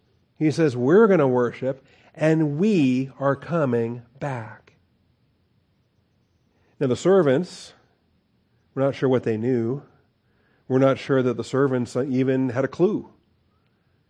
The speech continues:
that Abraham was ordered to, to sacrifice Isaac.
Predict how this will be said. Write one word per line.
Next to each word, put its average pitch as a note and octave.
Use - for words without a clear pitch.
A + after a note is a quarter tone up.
that C3
Abraham B2+
was A#2
ordered A#2
to, B2
to A2+
sacrifice G#2+
Isaac. A2